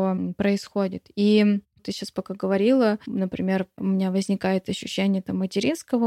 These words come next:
опыта, когда, правда, ребёнок фрустрирован, он злится, и он может там драться и бить, и ему плохо, и ты вот это всё выдерживаешь.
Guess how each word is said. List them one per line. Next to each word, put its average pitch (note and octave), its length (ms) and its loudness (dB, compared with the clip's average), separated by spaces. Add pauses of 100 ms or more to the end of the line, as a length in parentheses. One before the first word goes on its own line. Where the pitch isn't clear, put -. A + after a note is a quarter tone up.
опыта, A3 280 -2
когда, G3 560 2
правда, G3+ 640 4
ребёнок F#3+ 480 -2
фрустрирован, A#3+ 800 4
он F#3+ 180 4
злится, B3+ 500 4
и G3+ 60 4
он G3 120 4
может F#3+ 300 0
там G3 200 0
драться B3 500 4
и F#3+ 100 4
бить, A3 400 2
и G#3+ 40 -2
ему G3 200 2
плохо, B3 480 4
и G3+ 40 2
ты - 120 -4
вот G3 160 -2
это - 160 -4
всё G3 200 0
выдерживаешь. C#4 680 4